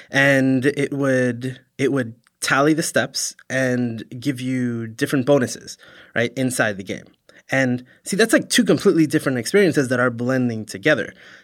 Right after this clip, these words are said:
You could just have a pedometer, and you could just have your Pokemon game, but now you have a Pokemon pedometer,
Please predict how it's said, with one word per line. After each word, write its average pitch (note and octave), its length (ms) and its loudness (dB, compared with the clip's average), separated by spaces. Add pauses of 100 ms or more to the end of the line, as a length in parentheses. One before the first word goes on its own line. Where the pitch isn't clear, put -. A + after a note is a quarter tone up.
You C3 80 -6
could C4 160 4
just D#3 160 2
have C3 160 -2
a B2 40 0
pedometer, B2 600 2
and A#2+ 180 -6
you A#2 80 -4
could F#3+ 140 4
just D3+ 160 0
have A2+ 180 -4
your G#2 100 -14
Pokemon B2+ 440 0
game, G#2+ 260 -10 (380)
but C#3+ 100 4
now F3 100 6
you D3 140 4
have C3 220 -4
a A2 40 -8
Pokemon C#3 640 -4
pedometer, A2 760 0